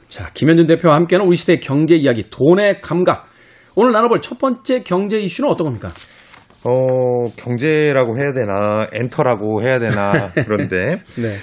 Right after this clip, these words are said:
Speaker 2: 이 공연장이 없네요. 대중음악 업계 연말 앞두고 비상 걸렸다라는
Speaker 1: 음.
Speaker 2: 기사입니다.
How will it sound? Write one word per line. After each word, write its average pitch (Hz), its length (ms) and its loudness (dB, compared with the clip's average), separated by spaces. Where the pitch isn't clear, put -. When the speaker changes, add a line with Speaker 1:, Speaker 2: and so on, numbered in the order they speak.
Speaker 2:
이 123 300 -4
공연장이 208 800 4
없네요. 120 580 2
대중음악 135 540 0
업계 107 380 -4
연말 107 360 -2
앞두고 - 480 -6
비상 123 300 -2
걸렸다라는 107 1080 -2
Speaker 1:
음. 90 40 -6
Speaker 2:
기사입니다. 82 1200 -4